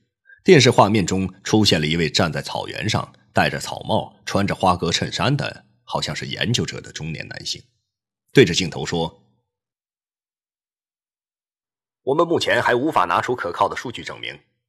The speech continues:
生活在非洲草原的野生象群象牙的生长率远低于四十年前。原因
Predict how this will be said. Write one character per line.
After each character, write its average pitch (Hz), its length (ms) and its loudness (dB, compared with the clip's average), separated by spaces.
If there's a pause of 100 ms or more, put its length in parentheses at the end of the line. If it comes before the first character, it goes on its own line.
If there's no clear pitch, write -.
(100)
生 196 260 2
活 - 100 0
在 123 120 4
非 156 180 2
洲 139 160 4
草 78 220 0
原 73 120 -6
的 - 80 -8
野 73 160 -8
生 139 160 -4
象 90 180 -4
群 76 300 -12 (120)
象 90 260 -2
牙 73 100 0
的 90 100 -4
生 - 140 -8
长 71 200 -4
率 80 200 -10 (380)
远 78 240 -6
低 - 140 -4
于 76 120 -8
四 - 160 -8
十 - 140 -10
年 60 160 -18
前。 - 180 -10 (880)
原 214 240 2
因 202 260 4